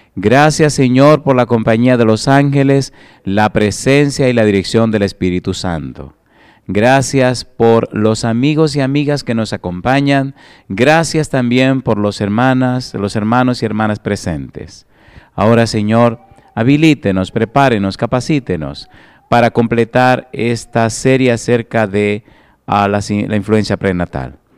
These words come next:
Que todo lo que ocurra esta noche sea para la gloria de su nombre. Y juntos, cada uno de nosotros pueda crecer en el conocimiento de su verdad.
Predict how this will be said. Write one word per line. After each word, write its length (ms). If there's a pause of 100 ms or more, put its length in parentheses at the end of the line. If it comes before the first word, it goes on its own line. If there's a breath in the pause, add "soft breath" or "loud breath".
(220 soft breath)
Que 100
todo 240
lo 100
que 80
ocurra 360
esta 220
noche 280
sea 220
para 160
la 100
gloria 300
de 80
su 160
nombre. 500 (300 soft breath)
Y 100
juntos, 920 (240 soft breath)
cada 240
uno 200
de 80
nosotros 500
pueda 380 (180)
crecer 720 (360 soft breath)
en 140
el 100
conocimiento 720
de 100
su 160
verdad. 460